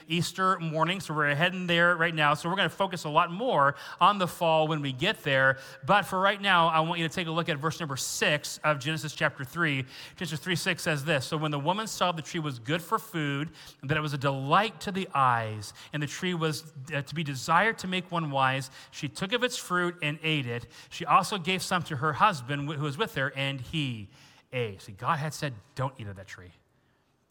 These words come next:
But they ate of the tree, and therefore they sinned. And because they sinned, they have marred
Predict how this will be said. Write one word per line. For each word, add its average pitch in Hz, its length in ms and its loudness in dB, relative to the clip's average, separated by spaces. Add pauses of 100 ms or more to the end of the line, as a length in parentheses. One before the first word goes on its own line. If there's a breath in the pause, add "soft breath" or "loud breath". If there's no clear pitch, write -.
(100)
But 101 100 -10
they 117 160 -12
ate 113 140 -8
of 107 60 -8
the 98 60 -14
tree, 92 340 -16 (520)
and 101 80 -12
therefore 117 340 -6
they 110 140 -8
sinned. 90 600 -12 (600)
And 113 80 -12
because 139 600 -2
they 139 180 -2
sinned, 98 760 -10 (320 soft breath)
they 120 100 -8
have 107 160 -6
marred 113 840 -6